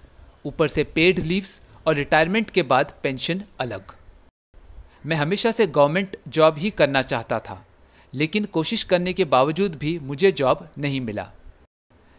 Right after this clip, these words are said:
इसलिए आज भी जब मैं ये खबर सुनता हूँ कि किसी को सरकारी जॉब मिल गया, तब मेरे मन में यही इच्छा होती है कि काश मुझे भी गवर्नमेंट जॉब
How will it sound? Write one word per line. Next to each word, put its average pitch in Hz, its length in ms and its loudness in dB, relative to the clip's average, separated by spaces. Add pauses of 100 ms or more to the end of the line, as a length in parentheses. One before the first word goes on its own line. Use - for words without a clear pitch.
(120)
इसलिए 208 280 0
आज 180 320 4
भी 156 240 -2
जब 165 220 0
मैं 160 140 -2
ये 175 160 0
खबर 175 240 0
सुनता 156 320 -2
हूँ 131 260 -6 (200)
कि 170 80 -4
किसी 170 240 -6
को 208 140 0
सरकारी 147 480 0
जॉब 165 240 0
मिल 156 200 -4
गया, 127 360 -4 (200)
तब 175 80 2
मेरे 170 200 0
मन 180 180 -2
में 208 100 -2
यही 170 240 0
इच्छा 165 340 -2
होती 160 340 -2
है 135 200 -4 (200)
कि 175 80 -6
काश 196 300 2
मुझे 147 320 2
भी 190 160 0
गवर्नमेंट 147 540 -2
जॉब 139 360 0